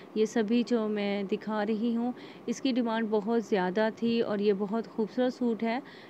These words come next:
embroidered में है ये और ये इस-, इसकी price ये shirts की। इंशाल्लाह जो रह के वो मैं अपनी next video में आप लोगों को open करके दिखाऊंगी suit।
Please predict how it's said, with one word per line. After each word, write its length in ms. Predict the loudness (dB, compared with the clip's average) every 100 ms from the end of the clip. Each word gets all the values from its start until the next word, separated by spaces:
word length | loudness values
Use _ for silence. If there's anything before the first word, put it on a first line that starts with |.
| -4
embroidered 540 | 0 2 4 2 0
में 180 | 0 0
है 260 | 0 0 0
ये 340 | 2 2 2
और 180 | 0 0
ये 160 | 2 2
इस-, 160 | 0
इसकी 580 | -4 -8 -4 0 2 2
price 540 | 0 0 2 0 -2 -8 -20 -18 -18 -18 -18 -18 -6
ये 300 | 0 0 0 -4
shirts 480 | -2 -2 -2 -6
की। 240 | -4 -2 -2 -6 -20 -20 -20 -20 -20 -20 -10 -4
इंशाल्लाह 760 | -2 2 2 4 2 0 -2
जो 380 | 2 4 4 4
रह 200 | 2 0
के 260 | 2 4 4
वो 140 | 4
मैं 140 | 2
अपनी 380 | 0 -2 -4 -2
next 440 | -2 -2 -4 -8 -2
video 400 | -2 0 0 0
में 300 | -2 -4 -4
आप 260 | -4 0
लोगों 220 | 0 0
को 140 | 0 -2
open 260 | -2 -2
करके 300 | -2 -2 0
दिखाऊंगी 640 | 0 0 -2 -4 -2 -2 -4
suit। 280 | -2 -2